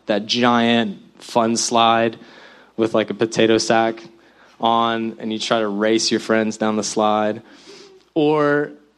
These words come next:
I would, well, a lot of people would try to get me to go on this ride, the Ring of Fire. Does everyone remember that one? Oh my gosh.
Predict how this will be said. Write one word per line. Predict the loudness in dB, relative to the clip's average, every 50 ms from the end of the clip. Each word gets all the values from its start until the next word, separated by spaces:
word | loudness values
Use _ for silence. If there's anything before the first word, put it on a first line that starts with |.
| _ _ -2
I | 0
would, | 2 2 2 0 -2 -6 -12 -16 -20 -20 _ -2
well, | 0 0 0 0 -2 -8 -14 -18 -20 -20 -20 -20 -20 -6
a | -2 0 0
lot | 2 2 2
of | 2 0
people | 0 -2 0 0 0 0 0 0 0
would | 0 0 0 0 -4 -6
try | -6 -2 0 2 2 2
to | 2 2 0
get | 0 -2 0
me | 0 0 0
to | 2 2
go | 2 0 0 0
on | 0 -2
this | -2 -4 -4 -2 -2
ride, | 0 0 2 0 0 0
the | -2 -2
Ring | -2 -2 -2 -2 -2 -2
of | -4 -2
Fire. | 0 0 2 2 2 0 0
Does | -2 -2 -2
everyone | -2 -2 -2 -2 -2 -4 -4 -4 -2
remember | -2 0 0 0 0 2 2
that | 0 0 0
one? | -2 -2 -2 -2 -4 -6 -4
Oh | -2 -2 0 0
my | -2 -4 -4
gosh. | -6 -6 -6 -6 -6 -6 -8 -8 -10 -10 -12